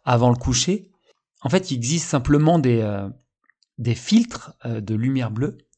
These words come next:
Euh, j'ai mis ça, moi, par exemple, sur, sur mon P C et sur mon, mon ordinateur. Mon P C et puis, euh, sur mon, mon téléphone, pardon. Des filtres de lumière bleue que vous pouvez tra-, trouver sur les, euh, des plateformes, euh, de vente en ligne, hein, sans faire de publicité.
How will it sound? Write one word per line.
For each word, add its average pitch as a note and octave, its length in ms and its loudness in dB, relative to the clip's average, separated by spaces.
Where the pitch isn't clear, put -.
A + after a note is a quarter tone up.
Euh, G#2 240 -10
j'ai G#2+ 160 -6
mis A2+ 100 -4
ça, C#3 180 -4
moi, A#2+ 200 -2
par A2 120 -6
exemple, A2 280 -8
sur, G#2 280 -12
sur A#2 160 -6
mon A2+ 120 -2
P A#2+ 160 -2
C B2+ 180 -6
et A#2 60 -4
sur A2 200 -10
mon, G2 340 -6
mon G2+ 240 -6
ordinateur. G#2+ 640 -4
Mon A#2+ 160 2
P C3 140 -2
C C#3 140 -2
et C3 40 -2
puis, A#2 300 -8
euh, G#2 100 -10
sur G#2 200 -14
mon, G2+ 320 -8
mon G2+ 180 -10
téléphone, B2 420 -4
pardon. B2+ 420 -4
Des A2+ 100 -2
filtres B2+ 360 -6
de A2 80 0
lumière A#2 300 0
bleue C3 120 0
que B2+ 140 -6
vous F#2+ 140 -8
pouvez A2 260 -8
tra-, A#2 400 -8
trouver A#2+ 280 -6
sur A#2 200 -8
les, G2+ 180 -10
euh, G2+ 120 -14
des G#2+ 120 -6
plateformes, B2+ 600 4
euh, A2 220 2
de G2+ 140 -6
vente A2+ 260 -4
en C3 80 0
ligne, F#3 240 4
hein, B2 240 -6
sans - 140 -12
faire A2+ 160 -10
de - 60 -16
publicité. A2+ 600 -8